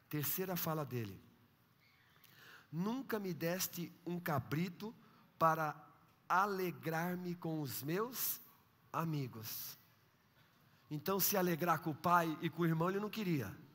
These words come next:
Ele tinha os seus amigos. Tinha alguns que serviam pra ele e outros não serviam. Por que que as pessoas vão embora da igreja local? Por quê?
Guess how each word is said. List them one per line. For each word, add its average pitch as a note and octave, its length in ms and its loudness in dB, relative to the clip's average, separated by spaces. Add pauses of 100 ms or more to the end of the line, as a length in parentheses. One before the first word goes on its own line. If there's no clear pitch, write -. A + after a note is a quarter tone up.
(760)
Ele F3 240 6
tinha F#3 260 0
os E3+ 80 0
seus F3 280 0
amigos. E3 720 -2 (300)
Tinha E3+ 300 2
alguns F3 420 4
que B3 120 0
serviam A3 540 0
pra G#3 200 2
ele E3 340 2 (260)
e G3 200 0
outros E3+ 420 0
não E3+ 80 -2
serviam. C3+ 540 -6 (800)
Por - 120 -10
que F#4 80 -2
que F#4+ 80 -2
as D#4+ 100 0
pessoas G#3+ 280 0
vão F3+ 80 0
embora E3 200 2
da D#3 80 0
igreja G#3 360 0
local? G#3+ 400 0 (800)
Por A#3+ 160 -8
quê? C#4+ 240 -4